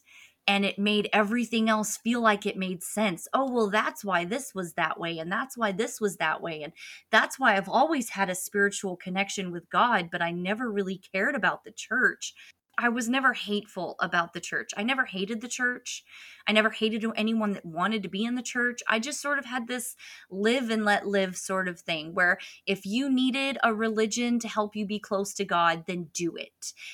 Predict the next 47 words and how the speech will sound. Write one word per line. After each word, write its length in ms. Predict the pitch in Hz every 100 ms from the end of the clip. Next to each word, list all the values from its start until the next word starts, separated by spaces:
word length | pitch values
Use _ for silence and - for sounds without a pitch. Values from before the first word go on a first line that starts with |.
| -
And 160 | 202
if 200 | 190 170
this 220 | 156 214 254
is 160 | 233
the 120 | 254
religion 460 | 240 247 233 240 254
that 140 | 233
helps 300 | 202 233 226
you 80 | 220
get 160 | 240 220
close 260 | 233 214
to 100 | -
God, 320 | 202 190 180 175
then 200 | 226 214
do 300 | - 247 311
it. 220 | 160 - - - _
Because 280 | 208 214 -
anything 420 | - 247 254 240
that 120 | 226
brings 240 | 226 226 214
you 80 |
close 280 | 214 214 208
to 80 | -
God 360 | 208 196 180 185 - - -
has 240 | 226 -
to 80 | 220
be 120 | 202
good. 500 | 185 320 202 - 208 _ _ _ _ _ _ _ _
But 120 | 226
that 120 | 226 233
doesn't 240 | 254 262
mean 140 | 247
anything 440 | 220 233 233 233 226
else 220 | 226 214
is 180 | 196 156
wrong. 500 | 185 269 175 - - _ _ _ _ _ _ _
And 240 | 202 202 180
that's 380 | 233 220 240 -
where 200 | 226 220
I 120 | 202
ended 320 | 196 185 175
up. 200 | 170 - - _ - _ _ _ -
That's 280 | 196 202
where 120 | 262 254
my 140 | 226
mindset 640 | 202 185 240 294 - 170
was. 420 | 165 165 - -